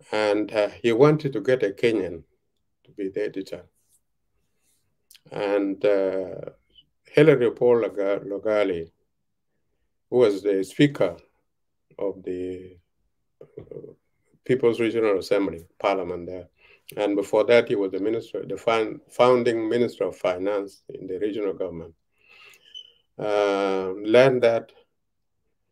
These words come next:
I was trying actually to, I was trying to go to, to Britain to work there as a journalist.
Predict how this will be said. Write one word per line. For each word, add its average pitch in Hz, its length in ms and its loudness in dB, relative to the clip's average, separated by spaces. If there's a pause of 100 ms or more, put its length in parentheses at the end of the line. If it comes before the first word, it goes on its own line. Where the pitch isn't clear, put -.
(560)
I 113 60 4
was 113 240 4
trying 143 440 4
actually 120 460 0
to, 90 560 -6 (680)
I 110 80 4
was 113 180 4
trying 139 280 0
to - 60 -4
go 117 180 0
to, 92 300 -10 (140)
to - 120 -12
Britain 101 460 -6
to 92 80 -14
work 95 300 -4
there 95 260 -8
as 92 180 -6
a 90 60 -8
journalist. 90 680 -10